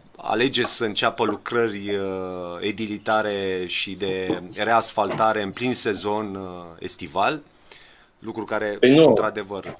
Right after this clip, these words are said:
Speaker 2: Vă,
Speaker 1: duce
Speaker 2: vă
Speaker 1: la
Speaker 2: spun eu de
Speaker 1: îngreunarea
Speaker 2: ce.
Speaker 1: traficului.
Speaker 2: N-ar fi ales dacă nu erau alegerile în toamnă.
Speaker 1: Cu siguranță știm foarte bine că există un herup înainte de alegeri.
Speaker 2: Exact, exact.
Speaker 1: Um, asta ar fi una, dar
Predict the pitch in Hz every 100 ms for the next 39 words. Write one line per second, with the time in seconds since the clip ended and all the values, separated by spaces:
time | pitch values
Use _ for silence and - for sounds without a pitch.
0 | - 127 - 117 120 101 147 151 113 113
1 | 85 87 80 78 - 101 110 107 139 151
2 | - 131 110 117 120 123 120 120 123 120
3 | 120 117 104 101 95 104 101 80 - -
4 | _ - - _ _ _ _ _ - _
5 | - - - 127 113 95 87 92 - 101
6 | 104 98 95 101 95 98 95 101 95 107
7 | 101 104 98 95 92 90 90 87 87 87
8 | 85 85 85 82 143 127 90 64 - -
9 | - - 156 131 69 - - 101 101 101
10 | 101 98 95 - - - - - - -
11 | 190 190 - 139 143 131 143 196 220 202